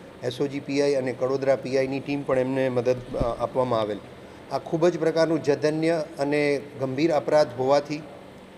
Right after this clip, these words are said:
જિલ્લાની પંદરથી વધુ ટીમોએ સમગ્ર વિસ્તારમાં સી સી ટી વી, ટેકનિકલ, નોન ટેકનિકલ, હ્યુમન ઇન્ટેલિજન્સ તમામ પ્રકારે પ્રયત્ન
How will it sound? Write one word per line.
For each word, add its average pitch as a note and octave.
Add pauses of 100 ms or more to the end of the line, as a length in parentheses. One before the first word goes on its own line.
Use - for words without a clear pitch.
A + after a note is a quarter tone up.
(420)
જિલ્લાની D#3+
પંદરથી D#3+
વધુ C3+
ટીમોએ C#3+
સમગ્ર C#3+
વિસ્તારમાં C3 (1500)
સી C#3+
સી D#3+
ટી D#3
વી, D#3
ટેકનિકલ, D3+
નોન C#3
ટેકનિકલ, C#3+
હ્યુમન C#3+
ઇન્ટેલિજન્સ D3
તમામ D3+
પ્રકારે C#3+
પ્રયત્ન C#3+